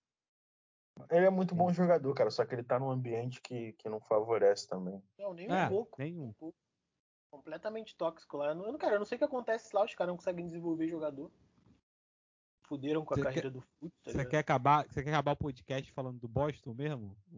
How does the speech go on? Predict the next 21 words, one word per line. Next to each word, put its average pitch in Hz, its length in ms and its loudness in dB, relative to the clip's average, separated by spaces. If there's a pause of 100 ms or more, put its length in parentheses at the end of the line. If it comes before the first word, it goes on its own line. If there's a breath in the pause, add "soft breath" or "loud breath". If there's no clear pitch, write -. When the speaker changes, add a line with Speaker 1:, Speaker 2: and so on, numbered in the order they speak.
(400)
Speaker 2:
O, 107 40 -4
o 95 240 -4
Speaker 3:
Obviamente, 147 640 2
a - 20 2
gente 160 160 -2
começou 165 400 4
com - 140 2
o - 20 10
Lakers, 180 340 6
tem 214 120 0
que - 60 -16
terminar 226 340 0
com 254 140 -12
o - 20 -8
Boston. 202 500 0
<laughs> - 1500 0 (760)
Speaker 2:
Cara, 120 400 0 (520)
Boston, 147 380 -8
eu 120 60 -18
tava, 147 400 -8 (200)
eu 143 100 -10